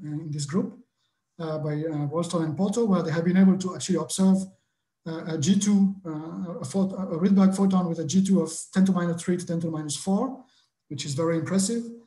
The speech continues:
And they did that by exciting to actually a very much higher Rydberg level, up to hundred and forty.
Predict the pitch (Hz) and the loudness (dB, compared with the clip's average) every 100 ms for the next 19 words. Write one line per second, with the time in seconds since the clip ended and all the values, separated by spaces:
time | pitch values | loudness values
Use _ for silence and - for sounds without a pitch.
0 | _ _ _ - 151 151 147 165 196 190 | _ _ _ -8 -6 -4 -2 2 4 4
1 | 180 165 180 185 185 180 185 180 165 160 | 4 2 -2 -2 0 2 0 0 -2 -4
2 | 170 151 165 170 165 190 180 170 165 165 | -6 -4 -2 0 0 -2 0 0 0 -4
3 | 160 147 160 165 165 165 127 156 131 151 | -8 -6 -4 -2 -4 -6 -12 -8 -6 -4
4 | 147 147 147 151 143 - 151 127 | -4 -6 -8 -12 -12 -10 -8 -8